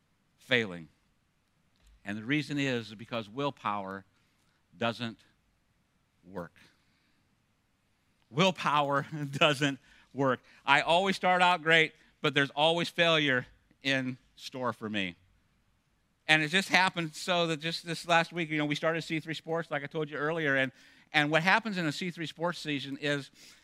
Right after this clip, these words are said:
is concessions ends up all in our building over there at the hub in our offices, you know, and there's all kinds of candy and there's all kinds of stuff over there, and there's just all this temptation there. And, and so I actually looked at our concessions, and,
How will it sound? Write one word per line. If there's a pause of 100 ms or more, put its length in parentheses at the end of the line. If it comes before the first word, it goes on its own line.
(160)
is
concessions
ends
up
all
in
our (500)
building
over
there
at
the
hub
in
our
offices,
you
know,
and
there's
all
kinds
of
candy
and
there's
all
kinds
of
stuff
over
there, (380)
and
there's
just
all
this
temptation
there. (380)
And, (200)
and
so
I
actually
looked
at
our
concessions,
and,